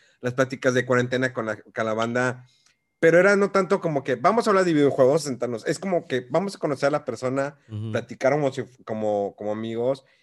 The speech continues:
Speaker 1: Y es una plática que yo quería tener contigo desde hace mucho tiempo. No tanto por el mame que, ah, sí, me, eh, vamos a hacer un, eh, ah, quiero hacer un podcast con Franco porque sé que mucha gente lo va a escuchar. No, o sea, no es lo que, como que lo que buscaba. A mí me buscaba, eh, lo que buscaba era platicar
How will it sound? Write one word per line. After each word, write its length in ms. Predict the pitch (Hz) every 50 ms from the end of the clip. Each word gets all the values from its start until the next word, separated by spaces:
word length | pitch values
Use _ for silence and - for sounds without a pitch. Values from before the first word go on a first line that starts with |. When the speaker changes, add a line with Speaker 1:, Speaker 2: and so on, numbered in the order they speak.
| _ _ _
Speaker 1:
Y 160 | - 151 151
es 160 | 160 170 165 196
una 100 | 214 214
plática 280 | 196 196 185 190 180 143
que 80 | 165
yo 100 | 165 160
quería 220 | 170 175 165 160 165
tener 200 | 160 156 156 156
contigo 500 | 160 151 123 - 147 135 131 131 131 -
desde 200 | 123 123 123 123
hace 140 | 120 123 135
mucho 320 | 127 127 131 127 123 135 127
tiempo. 420 | - 147 139 135 - 120 107 _ _ _ _ _ _ -
No 100 | - 220
tanto 240 | 311 302 269 320 233
por 120 | 254 226 185
el 60 | 165
mame 300 | 170 180 190 190 175 151
que, 120 | 170 160 -
ah, 160 | - 208 220 208
sí, 140 | - - 208
me, 120 | 196 190 180 - -
eh, 160 | - 165 156 131
vamos 260 | 127 190 226 233 190
a 40 | 220
hacer 80 | 220 214
un, 60 | 190 -
eh, 240 | 151 147 147 147 - -
ah, 100 | 143 151 - -
quiero 140 | - 185
hacer 140 | 190 190 190
un 60 | 185
podcast 260 | 165 185 175 - 180 -
con 180 | 147 135 123
Franco 380 | - 156 160 151 160 185 190 185 - - - - -
porque 260 | - 147 - - 147
sé 140 | - 202 -
que 100 | - 165
mucha 240 | 180 180 170 - 160
gente 220 | - 170 156 170
lo 80 | 151 147
va 80 | 156
a 20 | 165
escuchar. 460 | - - 185 - 214 220 196 147 _ _ _ _ _ _ _ _ _ -
No, 280 | 240 294 269 185 - -
o 60 | 190
sea, 240 | 175 226 214 - _ -
no 200 | 208 220 240 254
es 160 | 254 - -
lo 160 | 262 269 -
que, 100 | - 180
como 260 | 156 170 151 151 156
que 80 | - 160
lo 140 | 156 143 143
que 80 | 143
buscaba. 480 | 139 139 135 - 156 160 143 123 107 -
A 60 | -
mí 60 | 156 190
me 60 | 214
buscaba, 400 | 208 - - 202 196 185 - - -
eh, 120 | - 127 127
lo 200 | 127 127 135 131
que 100 | - 131
buscaba 340 | 131 127 - 143 147 151 147
era 180 | 151 151 143
platicar 580 | - 123 123 - _ - - 127 151 170 -